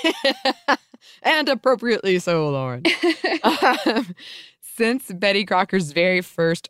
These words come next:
Speaker 1: portrait, her image has since been updated seven times. Um, more on that in the history section.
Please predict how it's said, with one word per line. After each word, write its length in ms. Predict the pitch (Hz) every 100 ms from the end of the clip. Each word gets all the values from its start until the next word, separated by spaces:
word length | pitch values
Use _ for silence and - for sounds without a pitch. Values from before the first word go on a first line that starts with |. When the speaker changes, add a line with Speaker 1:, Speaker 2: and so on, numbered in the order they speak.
| _
Speaker 1:
portrait, 520 | 170 165 - 139 131
her 200 | 175 175
image 400 | - 190 220 208
has 400 | 208 175 170 170
since 280 | - 247 320
been 140 | 247 214
updated 520 | 180 - 170 170 165
seven 360 | - 156 165
times. 600 | 151 156 139 139 160 185 _ - _ _ -
Um, 340 | 160 160 165
more 200 | 180 190
on 140 | 208 208
that 260 | 180 202 -
in 100 | 202
the 60 |
history 280 | 196 185 170
section. 520 | 165 156 - 151 180